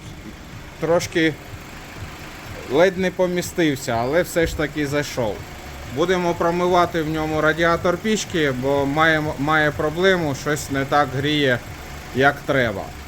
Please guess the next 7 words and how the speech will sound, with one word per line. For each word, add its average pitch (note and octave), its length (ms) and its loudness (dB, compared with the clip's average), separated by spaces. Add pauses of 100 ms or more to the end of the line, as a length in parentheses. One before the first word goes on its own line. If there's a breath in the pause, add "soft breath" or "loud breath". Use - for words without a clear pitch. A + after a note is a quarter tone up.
(140)
Тому C#3+ 340 0
підключаємось, D#3+ 1040 0 (120)
відкриємо C3 720 0
капота, D3 540 2 (160)
подивимося, A#2+ 600 2
що A2+ 220 -2
тут A2 180 0